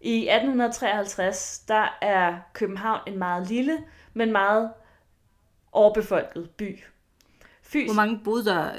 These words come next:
Speaker 1: Jamen det, ja, altså fysisk, der havde den ikke ændret størrelse siden sytten hundrede elleve. Så det var sådan samme størrelse,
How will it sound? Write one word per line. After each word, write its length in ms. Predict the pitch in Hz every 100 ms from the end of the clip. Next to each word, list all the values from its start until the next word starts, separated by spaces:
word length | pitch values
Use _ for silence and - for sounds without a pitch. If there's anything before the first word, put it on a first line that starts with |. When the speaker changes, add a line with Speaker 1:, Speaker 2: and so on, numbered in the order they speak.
| -
Speaker 1:
Jamen 200 | 220 226
det, 400 | 269 - - 196
ja, 200 | 220 226 226 -
altså 200 | - 226
fysisk, 420 | 233 330 302 311
der 80 | 294
havde 160 | 269 254
den 100 | 240
ikke 140 | 262
ændret 220 | 240 214
størrelse 420 | 208 190 175 196 220
siden 220 | 220 208
sytten 240 | 214 208
hundrede 260 | 208 196 156
elleve. 380 | 170 165 190 190 _ _ _
Så 240 | - 185 - -
det 140 | 220 214
var 60 |
sådan 360 | 220 233 233 220 -
samme 480 | - - 226 240 262 -
størrelse, 580 | - 233 190 190 262